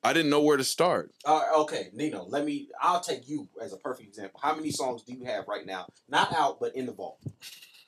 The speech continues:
Speaker 2: 'Cause we just talked about it.
Speaker 1: Couple.
Speaker 2: A lot. You
Speaker 1: Yeah.
Speaker 2: have a lot.
Speaker 1: Couple.
Speaker 2: Okay, so let's, let's say, simple idea.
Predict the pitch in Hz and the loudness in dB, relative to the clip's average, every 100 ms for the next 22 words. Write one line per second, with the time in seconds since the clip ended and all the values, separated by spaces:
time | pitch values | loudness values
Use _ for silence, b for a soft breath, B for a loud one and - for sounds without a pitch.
0 | - 135 135 143 147 - 113 - - - | -10 -6 -4 2 2 2 -4 -4 -14 -6
1 | - 107 - - _ _ _ _ - 127 | 2 2 2 -14 _ _ _ _ -4 -2
2 | 135 131 - _ - 151 165 110 117 - | 0 -2 -6 _ -12 0 2 2 -2 -4
3 | - _ _ - 151 151 - - 165 143 | -6 _ _ -2 0 0 -2 -2 2 2
4 | - - _ _ _ _ _ _ _ _ | 0 -10 _ _ _ _ _ _ _ _
5 | 135 160 - - 139 139 - 156 135 135 | -4 -2 -4 -4 -2 0 0 0 0 -4
6 | _ _ _ _ _ _ _ _ _ - | _ _ _ _ _ _ _ _ _ -8
7 | - 196 170 151 135 95 | -2 -2 0 0 -2 -10